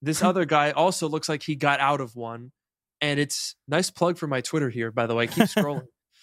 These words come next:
Speaker 1: Uh,
Speaker 2: Um, here, I, I wanna
Speaker 1: and
Speaker 2: say
Speaker 1: it's like,
Speaker 3: At Luke
Speaker 1: look,
Speaker 3: Miani on Twitter. Luke
Speaker 1: how
Speaker 3: in the description.
Speaker 1: our
Speaker 3: Luke
Speaker 1: whole,
Speaker 3: in the
Speaker 1: our whole
Speaker 3: description? Link.
Speaker 1: concern,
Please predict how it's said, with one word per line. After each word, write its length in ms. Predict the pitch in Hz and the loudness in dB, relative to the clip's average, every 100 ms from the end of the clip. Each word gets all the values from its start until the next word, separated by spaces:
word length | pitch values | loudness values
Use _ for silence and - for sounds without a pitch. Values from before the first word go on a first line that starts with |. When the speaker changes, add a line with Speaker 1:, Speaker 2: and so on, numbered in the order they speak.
| _ _ _ _ | _ _ _ _
Speaker 1:
Uh, 40 | 143 139 139 151 | 2 4 4 2
Speaker 2:
Um, 80 | 135 | 0
here, 240 | 123 143 123 | 0 -2 0
I, 120 | 127 | 0
I 200 | 139 131 | 0 0
wanna 220 | 151 170 | 2 4
Speaker 1:
and 100 | 170 | 4
Speaker 2:
say 60 | 185 | 2
Speaker 1:
it's 100 | 113 | 2
like, 180 | 113 165 | 2 2
Speaker 3:
At 80 | 175 | 2
Luke 260 | 190 208 | 0 0
Speaker 1:
look, 140 | 185 180 | 2 4
Speaker 3:
Miani 260 | 175 175 170 | 4 2 0
on 120 | 160 | 2
Twitter. 340 | 175 156 139 | 2 2 0
Luke 160 | 139 147 | 0 2
Speaker 1:
how 120 | 226 | 2
Speaker 3:
in 40 | 143 | 0
the 60 | |
description. 560 | 139 131 135 120 - 117 | -6 -8 -10 -10 -14 -2
Speaker 1:
our 200 | 170 214 247 | 2 4 4
Speaker 3:
Luke 60 | |
Speaker 1:
whole, 100 | 226 | 2
Speaker 3:
in 140 | 226 180 | 2 2
the 60 | |
Speaker 1:
our 100 | 170 | 2
whole 100 | 226 | 2
Speaker 3:
description? 280 | 220 233 240 | 2 0 0
Link. 160 | 196 160 | -2 -2
Speaker 1:
concern, 640 | - 160 160 190 220 220 | -2 -2 -2 -2 -6 -12